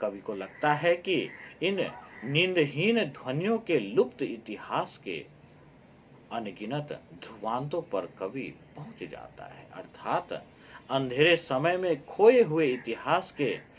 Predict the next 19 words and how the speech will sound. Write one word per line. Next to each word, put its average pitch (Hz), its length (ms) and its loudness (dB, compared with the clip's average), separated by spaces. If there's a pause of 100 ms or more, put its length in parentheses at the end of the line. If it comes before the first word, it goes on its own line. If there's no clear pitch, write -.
(240)
असंख्य 208 540 2
ध्रुवांत 120 600 0
पर 98 360 -2 (440)
पहुंचना 117 640 -8 (540)
और 92 200 -8
मानव 92 560 -6
जीवन 127 520 -8
के 92 240 -8
लिए 82 220 -10
उपयोगी 107 500 -12
तत्वों 101 440 -14
का 80 340 -10 (380)
संधान 139 720 -4
करते 80 560 -12
हुए 76 200 -14 (460)
कवि 98 440 -6 (280)
सतत - 460 -6
रचनारत 90 840 -8
हैं। - 340 -18